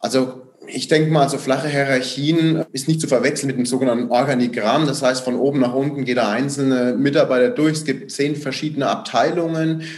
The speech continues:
dann zehn verschiedene Manager, die dafür in irgendeiner Art und Weise was zu tun haben.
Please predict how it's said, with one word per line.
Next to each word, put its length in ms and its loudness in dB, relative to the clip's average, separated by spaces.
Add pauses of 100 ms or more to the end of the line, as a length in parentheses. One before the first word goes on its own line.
(120)
dann 200 0
zehn 220 0
verschiedene 480 -2
Manager, 560 2
die 180 -4
dafür 240 0
in 100 -4
irgendeiner 420 2
Art 140 0
und 120 -4
Weise 260 0
was 180 -2
zu 100 -6
tun 320 0
haben. 380 -2